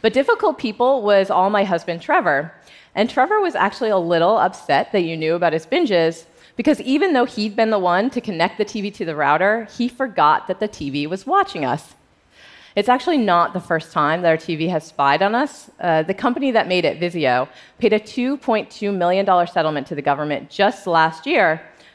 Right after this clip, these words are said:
because it had been collecting second-by-second information about what millions of people were watching on T V, including us,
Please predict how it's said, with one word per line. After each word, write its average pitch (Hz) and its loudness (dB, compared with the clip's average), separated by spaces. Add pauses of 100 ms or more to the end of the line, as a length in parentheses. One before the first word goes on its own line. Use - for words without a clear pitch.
(160)
because 180 0
it 202 2
had 240 0
been 294 -4
collecting 151 -2
second-by-second 214 -4
information 170 -6
about 175 2
what 180 0
millions 165 0
of 339 -6
people 226 -4
were 269 2
watching 156 -2
on 143 -4
T 139 -6
V, 139 -2
including 180 -4
us, 143 -6